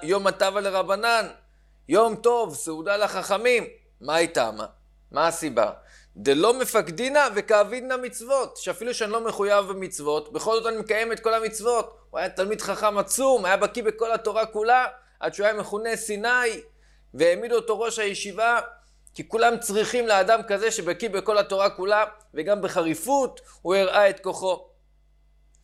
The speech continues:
זכה לדברים גדולים, אף על פי שהוא היה במצב שהוא לא היה יכול לראות, הוא היה עיוור. הייתי עושה סעודה גדולה. "והשתא כעת דשמעית להא דרבי חנינא",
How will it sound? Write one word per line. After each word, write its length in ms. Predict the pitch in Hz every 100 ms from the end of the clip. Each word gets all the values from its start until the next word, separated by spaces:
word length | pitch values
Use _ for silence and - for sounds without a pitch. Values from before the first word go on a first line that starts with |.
| _ _
זכה 280 | 98 123 185
לדברים 420 | 208 156 165 202
גדולים, 420 | 160 160 170 196
אף 140 | 180 202
על 80 | 180
פי 120 | 196
שהוא 120 | 175
היה 80 | 185
במצב 420 | 185 160 170 180 165 - _ _ _
שהוא 240 | - 143 156
לא 60 |
היה 220 | 175 170
יכול 240 | 160 151 175
לראות, 420 | 156 147 208 202
הוא 100 | 165
היה 120 | 170
עיוור. 440 | 160 143 220 226 190 - _ _ _ _ _ _ _ _ -
הייתי 200 | 139 175
עושה 220 | 165 202
סעודה 360 | 196 196 185 196
גדולה. 380 | 180 196 196 190 - _ _ _ _ - _
"והשתא 680 | 95 104 175 196 - 123 117 - -
כעת 360 | 117 185 165 - -
דשמעית 840 | 107 - 120 107 110 208 214 -
להא 340 | 143 135 170 175
דרבי 340 | 170 151 143
חנינא", 400 | 143 147 160 113